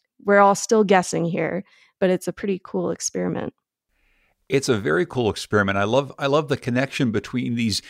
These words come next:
Speaker 2: these trees and these traditional building materials and, and mollusks and, and all coming together. And we can actually learn something about how people built something all those years ago. Uh, Prabita, thanks so much for bringing us that story. It's so cool.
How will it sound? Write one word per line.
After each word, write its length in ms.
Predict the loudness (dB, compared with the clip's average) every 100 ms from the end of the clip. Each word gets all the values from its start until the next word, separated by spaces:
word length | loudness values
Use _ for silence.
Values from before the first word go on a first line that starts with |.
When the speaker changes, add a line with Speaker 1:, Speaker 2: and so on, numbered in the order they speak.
| -18 -16
Speaker 2:
these 260 | -8 -4 -4
trees 720 | -6 -4 -2 -2 -2 -2 -2
and 140 | -2 -2
these 140 | -2
traditional 460 | -2 -2 -2 -2 0
building 320 | 2 2 -2
materials 520 | -2 -2 2 0 0 -6 -20 _
and, 280 | -2 -2 -4
and 260 | -4 -2 2
mollusks 720 | 4 6 6 4 0 -4 -2
and, 280 | 0 2 2
and 160 | 2 4
all 160 | 4
coming 280 | 2 0 0
together. 380 | 0 0 2 2
And 140 | 2 -2 _
we 120 | 0
can 80 | 2
actually 260 | 2 4 2
learn 260 | 4 2 2
something 380 | 2 2 -2 -4 -12 -4
about 200 | 0 2
how 100 | 0
people 420 | -2 0 0 0 -6 _ 0
built 200 | 0 2
something 320 | 0 0 -2
all 120 | -2
those 240 | -2 -2 -2
years 240 | -2 -2
ago. 340 | -4 -4 -4 -8 -20 -2
Uh, 60 | 0
Prabita, 320 | 2 2 4
thanks 240 | 4 2 4
so 100 | 4
much 140 | 4
for 80 | 2
bringing 280 | 2 2 2
us 120 | 2
that 160 | 2 0
story. 360 | 2 2 4
It's 140 | 2 0
so 160 | -2
cool. 340 | 0 2 2